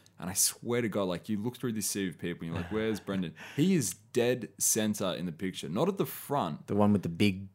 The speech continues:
Speaker 1: The one
Speaker 2: smile.
Speaker 1: with the big smile and the
Speaker 2: <laughs>
Speaker 1: big beard in the
Speaker 2: Yeah.
Speaker 1: center of the photo. That's him.
Speaker 2: Oh, he's a big deal.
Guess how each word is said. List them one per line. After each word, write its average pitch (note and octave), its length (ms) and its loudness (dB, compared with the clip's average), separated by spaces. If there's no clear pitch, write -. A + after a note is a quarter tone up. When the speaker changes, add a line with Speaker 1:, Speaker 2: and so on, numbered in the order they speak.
Speaker 1:
The B2+ 80 6
one - 160 10
Speaker 2:
smile. F#2 160 10
Speaker 1:
with G2 80 4
the C3 100 6
big F3+ 300 0
smile B2+ 600 2
and G#2+ 160 4
the F#2+ 180 -2
Speaker 2:
<laughs> - 60 -8
Speaker 1:
big D3+ 320 2
beard A2+ 520 2
in G#2 80 -2
the G2 80 0
Speaker 2:
Yeah. F2+ 60 0
Speaker 1:
center C3 500 2
of A2+ 80 -2
the G#2+ 80 -4
photo. F#2+ 380 -2
That's F#2 260 -6
him. E2+ 340 -6
Speaker 2:
Oh, F2 120 -8
he's F#2+ 160 -4
a F#2 40 -10
big B2 180 -2
deal. C3+ 340 4